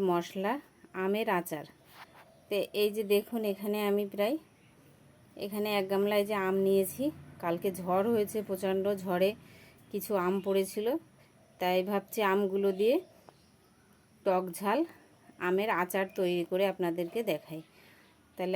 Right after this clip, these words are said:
আপনারা দেখুন, এই যে আমগুলো আমি পরিষ্কার করে ধুয়ে নেব। এখন দশ মিনিট মতন জলে ভিজিয়ে রেখে তারপরে ভালো করে আমের গা থেকে নোংরাগুলোকে ধুয়ে নিতে হবে। এই যে দেখুন, আমি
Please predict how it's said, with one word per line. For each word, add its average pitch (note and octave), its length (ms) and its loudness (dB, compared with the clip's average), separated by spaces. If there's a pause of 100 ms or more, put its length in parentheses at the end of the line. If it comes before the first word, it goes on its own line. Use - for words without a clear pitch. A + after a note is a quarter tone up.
আপনারা G3 260 0 (140)
দেখুন, G3 280 -4 (420)
এই F3+ 120 -2
যে G3 60 -2 (120)
আমগুলো G3 400 0 (840)
আমি F#3 140 0 (120)
পরিষ্কার F#3+ 400 -2 (120)
করে G3 160 2 (360)
ধুয়ে G#3+ 300 2
নেব। D#3 120 0 (160)
এখন D3 200 -14 (800)
দশ F#3 140 0 (120)
মিনিট G3 300 0
মতন G3 220 -2 (120)
জলে F#3 300 2
ভিজিয়ে F#3 340 0
রেখে G3 160 0 (120)
তারপরে F3+ 320 -2 (100)
ভালো F3 240 0
করে G3 140 2 (120)
আমের F3+ 300 2
গা E3+ 100 2 (420)
থেকে F#3+ 180 -2 (100)
নোংরাগুলোকে F3+ 680 2
ধুয়ে F#3 240 2
নিতে F3 260 -2
হবে। F3+ 180 -2 (1600)
এই F#3 100 0
যে F#3+ 60 2 (100)
দেখুন, F#3+ 260 -2 (1500)
আমি G3+ 140 2